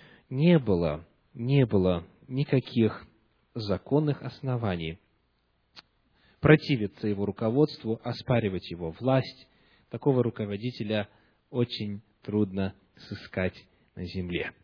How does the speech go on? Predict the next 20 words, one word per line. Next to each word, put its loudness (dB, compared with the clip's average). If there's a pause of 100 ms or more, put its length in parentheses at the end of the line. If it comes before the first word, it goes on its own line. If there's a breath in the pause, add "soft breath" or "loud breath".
(1080 loud breath)
Здесь 8
очень 10
много 12
в -2
шестнадцатой 4
главе 8
книги 0
Левит, 6 (180)
а, 4
для 4
нас 2
от-, 4 (180)
очень 2 (180)
ценных 2
уроков 8 (200)
и 4
наставлений. 6 (840 soft breath)
И 2
я 10
хочу, 4